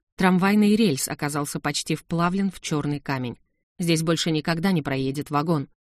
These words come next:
Его пустили через квартал, перенесли первое трамвайное кольцо дальше, но оно стало для людей вторым. Я повернулась к статуе. У её подножия лежал Алахен. Его ещё называли Северной Розой,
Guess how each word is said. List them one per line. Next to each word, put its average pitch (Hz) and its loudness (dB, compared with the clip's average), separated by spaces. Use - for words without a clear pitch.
Его 226 6
пустили 185 2
через 180 0
квартал, 190 -2
перенесли 180 4
первое 165 0
трамвайное 151 0
кольцо 147 -4
дальше, 165 -4
но 156 0
оно 143 0
стало 180 0
для 156 0
людей 135 -2
вторым. 151 -6
Я 214 4
повернулась 196 2
к - -12
статуе. 143 -4
У 190 -2
её 139 0
подножия 147 2
лежал 151 0
Алахен. 143 -4
Его 233 6
ещё 202 4
называли 185 2
Северной 185 0
Розой, 143 -2